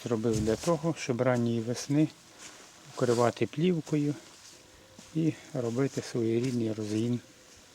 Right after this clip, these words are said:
інжиром. Кадота. Щось там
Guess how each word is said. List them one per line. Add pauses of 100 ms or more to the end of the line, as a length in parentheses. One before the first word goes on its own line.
(640)
інжиром. (1300)
Кадота. (2250)
Щось
там